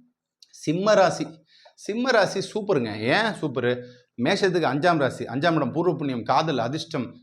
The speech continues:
எல்லாமே தருது. போன ஜென்மத்துல இருக்கிறவங்க கனெக்டிங் ஆறாங்களா உங்களுக்கு அப்படின்றது எப்படி கண்டுபிடிக்க முடியும் அப்படின்னு பாத்தீங்கன்னா, அந்த ராசி தாங்க, அந்த ராசிக்காரங்க இந்த ராசிக்காரங்களுக்கு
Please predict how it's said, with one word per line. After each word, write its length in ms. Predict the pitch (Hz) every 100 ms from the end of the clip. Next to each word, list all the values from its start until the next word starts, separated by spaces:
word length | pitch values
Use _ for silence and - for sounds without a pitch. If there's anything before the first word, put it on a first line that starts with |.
| - 110
எல்லாமே 360 | 135 170 185
தருது. 300 | 170 147 135 95
போன 280 | - 143 175
ஜென்மத்துல 480 | 156 190 202 180 180
இருக்கிறவங்க 400 | 165 165 160 156
கனெக்டிங் 420 | 147 156 160 160
ஆறாங்களா 360 | 147 147 135 127
உங்களுக்கு 340 | 120 113 131 127 - - -
அப்படின்றது 460 | 113 131 156 147 139
எப்படி 160 | 160
கண்டுபிடிக்க 500 | 165 156 165 143 120
முடியும் 280 | 120 113 -
அப்படின்னு 320 | - 92 127
பாத்தீங்கன்னா, 460 | 113 98 92 90 120 156 160 - _ _ _ -
அந்த 220 | 147 156
ராசி 420 | 135 180 285 - 233
தாங்க, 260 | 165 147 120
அந்த 220 | 110 127 120
ராசிக்காரங்க 640 | 135 202 196 170 156 151
இந்த 200 | 147 147 135
ராசிக்காரங்களுக்கு 800 | 156 160 131 120 110 107 160